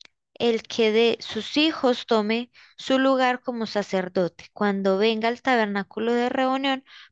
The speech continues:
para servir en el santuario. Y tomarás el carnero de las consagraciones y cocerás su carne en lugar santo. Y Aarón y sus hijos comerán la carne del carnero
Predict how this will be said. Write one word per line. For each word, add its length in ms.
para 240
servir 420
en 160
el 140
santuario. 640
Y 140
tomarás 600
el 160
carnero 400
de 80
las 200
consagraciones 1000
y 120
cocerás 520
su 180
carne 600
en 220
lugar 340
santo. 480
Y 100
Aarón 400
y 160
sus 260
hijos 300
comerán 480
la 100
carne 440
del 200
carnero 640